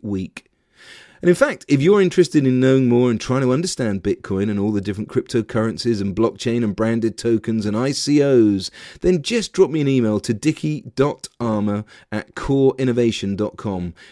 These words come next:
Dicky dot armour at core innovation dot com. That's C O R R E innovation dot com. I'll include my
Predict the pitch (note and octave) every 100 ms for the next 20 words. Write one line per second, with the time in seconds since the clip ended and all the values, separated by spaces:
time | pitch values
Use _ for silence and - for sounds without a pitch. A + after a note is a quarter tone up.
0 | _ - D3 - D3+ D3 B2+ C3+ D#3 B2+
1 | A2 G#2 G2+ - G#2+ - - - C#3+ C#3
2 | C#3 - C3+ C3 B2 A#2 G2 F#2+ G#2 G2
3 | A2 - A2 F#2+ F#2 F2+ - - C3+ C#3
4 | B2+ A#2 A2 G#2 F#2 C3 C3 B2+ - A#2+
5 | A2+ A2 - - F3 A2+ F#2+ F2+ - -
6 | - B2+ A#2 A#2+ A2 A2+ A2+ A#2 - -
7 | G#2 F#2 - A2 A2 G#2+ - D#3 D3+ C3+
8 | - - - A#2 A#2 A2+